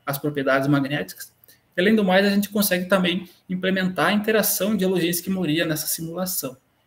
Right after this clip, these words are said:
que é o efeito que a gente busca investigar, e visto que a gente não tem uma técnica que permita obter essa interação de forma experimental.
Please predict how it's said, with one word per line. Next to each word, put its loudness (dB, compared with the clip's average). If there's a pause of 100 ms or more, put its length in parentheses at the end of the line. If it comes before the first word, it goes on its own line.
que -2
é 6
o 4
efeito 2
que -4
a 0
gente -2
busca -2
investigar, -4 (580)
e -4
visto -6
que 2
a 2
gente 0
não 2
tem 0 (100)
uma -4
técnica -2
que -16
permita 2
obter 2
essa 0
interação 0 (260)
de -12
forma 2
experimental. -4